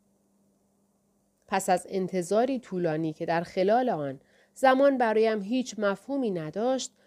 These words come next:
ناگهان متوجه شدم که هیچ اتفاقی نیفتاده است. به دور و برم و به کوه نگاه کردم و برای اولین بار فهمیدم که در بالاترین نقطهٔ کوه هستم.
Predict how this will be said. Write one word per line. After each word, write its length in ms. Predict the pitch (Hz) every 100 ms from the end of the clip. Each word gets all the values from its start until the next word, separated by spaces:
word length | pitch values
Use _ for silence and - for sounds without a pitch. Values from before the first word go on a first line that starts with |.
| _ -
ناگهان 420 | 277 294 285 311
متوجه 560 | 302 254 214 175 180 240
شدم 360 | - 240 233
که 100 | 233
هیچ 260 | 226 285 -
اتفاقی 580 | - 226 226 - 277 277
نیفتاده 640 | 269 262 220 - 147 135 92
است. 380 | - 160 - _ _ _ _ _ _ _ _
به 100 | -
دور 220 | 262 277 262
و 80 |
برم 420 | 254 262 262 226 220
و 100 | 226
به 120 | 226
کوه 320 | 226 - 285 220
نگاه 380 | 190 160 143 139
کردم 500 | 170 147 - - 170 _ _ _ _ _ _ -
و 80 | 208
برای 320 | 185 185 214
اولین 500 | 196 180 185 185 190
بار 140 | 214
فهمیدم 560 | 214 208 180 208 220 214
که 240 | 214 226 220 _
در 180 | - 226
بالاترین 1000 | 208 196 220 220 214 214 214 214 220 226
نقطهٔ 400 | 220 - 262 285
کوه 340 | 262 247 220
هستم. 420 | 170 165 - -